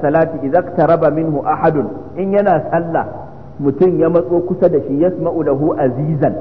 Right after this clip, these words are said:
yakan ji wani huci da manzo Allah yake yi, ka azizil mirjali, kamar tukunyar da take rababbaka. Wa kanat lahu halatun fil ibadati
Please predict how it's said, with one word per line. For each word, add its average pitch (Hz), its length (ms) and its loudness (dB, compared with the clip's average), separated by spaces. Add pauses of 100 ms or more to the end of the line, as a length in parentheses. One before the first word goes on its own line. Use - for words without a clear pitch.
(420)
yakan 160 440 2
ji 139 60 0
wani 160 300 4
huci 135 480 -2
da 160 100 2
manzo 131 220 0
Allah 143 320 2
yake 135 160 -4
yi, 123 160 -2
ka 135 160 2
azizil 135 480 0
mirjali, 110 400 -2 (400)
kamar 151 320 2
tukunyar 165 420 2
da 143 100 2
take 135 360 -2
rababbaka. 113 500 -4 (920)
Wa 110 160 6
kanat 175 480 2
lahu 160 320 0
halatun 139 540 0 (200)
fil 180 300 -2
ibadati 151 480 2